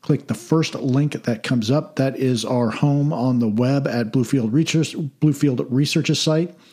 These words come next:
As I've said, uh, numerous times, the Water Values L L C and Bluefield Research are not affiliates. We just have a joint marketing agreement. And as part of that, Bluefield Research gives us a home on the web. You can also tweet about the podcast using the hashtag water values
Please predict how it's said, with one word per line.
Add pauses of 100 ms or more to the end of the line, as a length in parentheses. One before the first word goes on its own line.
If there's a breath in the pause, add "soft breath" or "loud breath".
(400 soft breath)
As
I've
said,
uh,
numerous
times, (840 loud breath)
the
Water
Values
L
L
C
and
Bluefield
Research
are
not
affiliates.
We
just
have
a
joint
marketing
agreement.
And
as
part
of
that, (140)
Bluefield
Research
gives
us
a
home
on
the
web. (1080)
You
can
also
tweet
about
the
podcast
using
the
hashtag
water
values